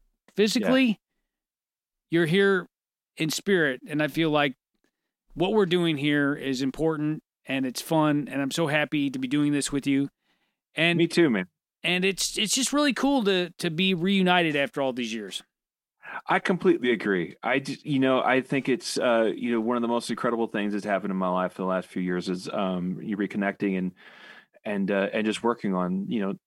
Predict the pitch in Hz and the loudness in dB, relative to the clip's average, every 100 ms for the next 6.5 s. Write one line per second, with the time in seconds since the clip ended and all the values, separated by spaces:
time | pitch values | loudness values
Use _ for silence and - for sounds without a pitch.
0 | _ _ - 180 202 165 131 120 123 127 | _ _ -2 0 0 0 0 2 2 2
1 | 135 131 101 101 120 85 98 - _ _ | -4 -2 -2 0 0 -2 -6 -10 _ _
2 | 101 101 117 135 147 139 139 - - - | -2 0 0 0 2 2 0 -4 -16 -16
3 | - - _ _ _ - 151 214 214 190 | -18 -20 _ _ _ -6 -2 0 0 -2
4 | - 208 131 135 151 156 160 147 123 90 | 2 4 4 2 0 0 2 2 2 0
5 | - 107 131 127 139 135 127 139 120 123 | -4 -2 -2 -2 -2 -2 -2 -4 -2 0
6 | 120 127 127 - | 2 0 -2 -10